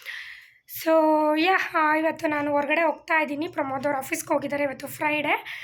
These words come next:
ಹ್ಮ್, ಋತು ಅಕ್ಕ ರಜೆ ಹಾಕಿದ್ದಾರೆ ಆಫೀಸ್ಗೆ, ಅದಕ್ಕೆ ಒಂದು ಸ್ವಲ್ಪ ಇವತ್ತು ಮೈಂಡ್ ಫ್ರೀ ಮಾಡ್ಕೊಂಡು ಹೊರಗಡೆ ಹೋಗೋಣ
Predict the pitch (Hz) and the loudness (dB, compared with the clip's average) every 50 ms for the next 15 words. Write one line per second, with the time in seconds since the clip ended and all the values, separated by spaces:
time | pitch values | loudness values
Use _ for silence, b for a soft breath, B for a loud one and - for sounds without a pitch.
0 | B B B B B B B B B B B _ _ 330 320 320 320 311 311 311 | B B B B B B B B B B B _ _ 2 4 4 4 4 2 2
1 | 311 330 349 359 381 381 359 370 370 359 330 311 - 320 320 330 330 330 254 285 | 2 2 2 4 4 2 2 2 2 2 2 2 2 2 2 2 0 0 0 0
2 | 285 277 269 262 - 294 - - - 359 370 339 269 285 - - 311 294 277 269 | 0 0 -2 -2 -4 -4 -4 -4 -2 0 0 0 0 -4 -4 -2 -2 -2 -2 -4
3 | 269 262 339 330 320 320 349 339 311 311 - 320 302 294 285 285 277 277 285 302 | -2 0 0 0 2 2 2 0 0 0 -2 -2 0 0 0 0 -2 -2 -2 -2
4 | 320 320 311 - - 320 320 320 311 302 285 285 - 320 302 285 269 269 262 294 | -2 -2 -4 -6 -4 -2 0 0 0 0 -2 -2 -4 -4 -4 -4 -4 -4 -2 0
5 | 294 311 294 277 269 262 285 277 | 0 0 0 0 -2 -2 -2 -2